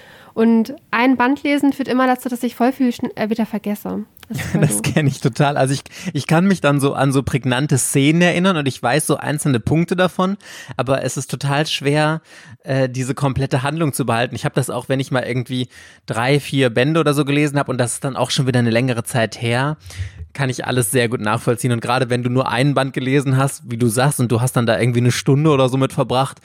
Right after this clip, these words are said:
Speaker 2: vergisst du halt auch relativ schnell wieder. Aber, ähm, die Sabos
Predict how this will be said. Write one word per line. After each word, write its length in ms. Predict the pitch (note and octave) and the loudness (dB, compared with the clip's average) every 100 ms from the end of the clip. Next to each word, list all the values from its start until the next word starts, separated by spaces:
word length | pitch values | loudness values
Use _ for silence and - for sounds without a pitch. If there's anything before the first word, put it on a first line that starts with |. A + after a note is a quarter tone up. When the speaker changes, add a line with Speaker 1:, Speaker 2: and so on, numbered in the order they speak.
| - - _ | -20 -20 _
Speaker 2:
vergisst 340 | - A2 A2+ B2+ | -2 0 2 2
du 80 | |
halt 180 | G#2+ G2+ | 0 0
auch 160 | G#2 - | -2 0
relativ 380 | G2+ G2+ A#2+ - | 0 0 -4 -4
schnell 300 | A#2 G#2+ G#2+ | -2 0 2
wieder. 180 | A2+ | 2
Aber, 320 | G2+ A#2+ B2 B2 - - - - - | 2 0 0 -2 -12 -20 -20 -20 -2
ähm, 420 | B2 A#2+ A#2+ A#2+ - - C#3+ | 2 2 2 -2 -6 -20 -6
die 60 | B2 | -4
Sabos 800 | A2 A#2 C#3+ D3 D3+ D#3 D3+ | 0 0 2 4 6 6 4